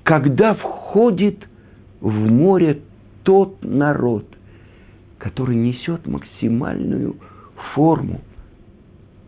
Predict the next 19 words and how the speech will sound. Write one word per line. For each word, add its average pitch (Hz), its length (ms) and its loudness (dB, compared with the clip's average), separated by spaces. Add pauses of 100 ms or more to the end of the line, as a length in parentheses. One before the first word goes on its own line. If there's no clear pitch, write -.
что - 460 -8
происходит 151 800 -4 (100)
с - 40 -14
морем? - 420 -6
Море 143 300 0
бежит, 151 540 -2 (1800)
но 135 120 -4
не 143 120 -6
просто 147 420 -8
бежит. - 300 -12 (420)
И 151 80 4
так 190 240 2
объясняет 156 500 2
Мидраш. 98 600 0 (880)
Если 254 440 6
бы 226 140 6
море 233 300 6
просто 233 460 2
замер-, 127 500 2